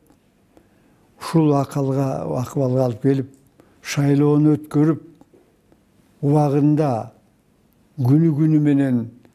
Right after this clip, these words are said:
кайта ошол, э, президенттик милдетин аткарып, өткөрүп бериш, менин оюмча, бул тарыхта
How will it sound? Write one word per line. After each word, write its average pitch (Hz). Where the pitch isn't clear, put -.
кайта 135
ошол, 123
э, 127
президенттик 139
милдетин 131
аткарып, 127
өткөрүп 143
бериш, 135
менин 135
оюмча, 135
бул 117
тарыхта 139